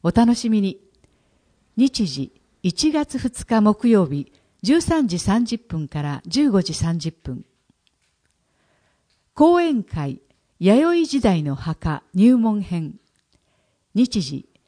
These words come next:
一月二十五日土曜日、十三時三十分から十五時。場所、講堂。講師、斉藤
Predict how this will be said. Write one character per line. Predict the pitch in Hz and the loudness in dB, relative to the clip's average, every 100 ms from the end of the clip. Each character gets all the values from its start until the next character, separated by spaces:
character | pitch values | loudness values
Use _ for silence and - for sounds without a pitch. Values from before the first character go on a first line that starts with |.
| _ _ | _ _
一 | 196 - 302 | -4 0 0
月 | 302 277 | 0 2
二 | 277 | 2
十 | 269 247 | 2 2
五 | 190 180 | 2 0
日 | 160 - 151 | -4 -4 2
土 | 185 | 4
曜 | 247 190 | 4 0
日、 | 151 143 _ _ _ | -4 -10 _ _ _
十 | 180 285 | -2 -2
三 | 285 285 208 | 2 2 2
時 | 180 | 0
三 | 190 202 | 0 0
十 | 202 | -2
分 | - 180 156 | -6 -6 -6
か | - 151 | -6 -6
ら | 147 | -6
十 | 147 220 | -2 -2
五 | 151 147 | -2 -4
時。 | 135 - _ _ _ _ _ - | -8 -16 _ _ _ _ _ -2
場 | 165 202 | 0 0
所、 | - 247 226 _ _ - | -2 -6 -6 _ _ 0
講 | 220 226 | 2 4
堂。 | 202 185 170 - _ _ _ _ _ _ | 2 0 -2 -6 _ _ _ _ _ _
講 | 311 254 | 2 2
師、 | - - 131 - _ _ _ | 0 -8 -12 -14 _ _ _
斉 | - 240 311 | -2 0 0
藤 | - 247 240 226 | -4 -2 0 0